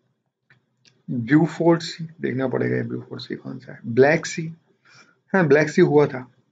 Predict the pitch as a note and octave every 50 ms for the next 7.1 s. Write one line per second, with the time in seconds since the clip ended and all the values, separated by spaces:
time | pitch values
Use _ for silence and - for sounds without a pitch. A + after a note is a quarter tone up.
0 | _ _ - - - - C3+ C3 C3 C#3 C#3+ - D3+ A#2+ C3 C3 C3 C3 C3+ C3
1 | C3 C#3+ C3 B2+ B2+ B2+ - - - C#3 C3 B2+ B2+ B2 B2 - B2+ - - _
2 | _ _ _ _ _ _ _ _ _ _ _ _ _ _ _ _ _ _ _ _
3 | _ _ _ _ _ _ _ _ _ _ - C#3 C3 B2+ B2 C3 C3+ C3+ C#3+ C3+
4 | - C3 B2+ B2 B2 - C3 B2 B2 - - C3 B2+ B2+ B2+ - - C#3 C3 B2+
5 | B2 B2 A#2+ B2+ C3 C3+ - _ _ _ _ _ _ _ _ _ _ _ _ _
6 | _ _ _ _ _ _ _ _ _ _ _ _ - C#3+ C3+ C#3 C#3 C#3 C#3 C#3
7 | C#3+ -